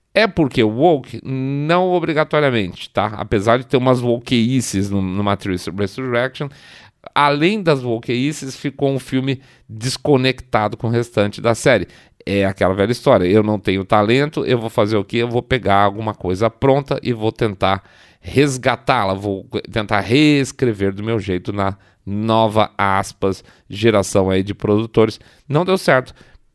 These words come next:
Preju mais ou menos de quanto? Quatrocentos e cinquenta pra duzentos? Os duzentos e cinquenta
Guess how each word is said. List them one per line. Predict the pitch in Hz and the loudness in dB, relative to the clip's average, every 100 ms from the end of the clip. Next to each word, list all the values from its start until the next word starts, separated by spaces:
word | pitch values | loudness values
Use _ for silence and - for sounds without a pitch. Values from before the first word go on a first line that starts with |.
| _ _ | _ _
Preju | 170 175 165 127 151 151 | 4 4 4 2 0 0
mais | 139 135 127 | 0 0 2
ou | |
menos | 127 107 110 - - | 0 0 -2 -8 -18
de | - 101 113 117 _ _ | -12 -6 -6 -8 _ _
quanto? | - 151 170 - - - | -4 -4 -6 -20 -20 -4
Quatrocentos | 113 101 - 107 | -2 -2 -4 -8
e | |
cinquenta | - 98 113 107 107 | -8 -6 -2 -2 -2
pra | 98 | -6
duzentos? | 92 110 143 139 - - - | -6 -4 -6 -6 -20 -20 -6
Os | 262 233 | -2 0
duzentos | 160 143 107 113 120 120 117 107 | 4 2 2 0 0 0 -4 -2
e | 117 | -4
cinquenta | - 104 - 101 98 98 95 | -6 -10 -4 -4 -2 -2 -2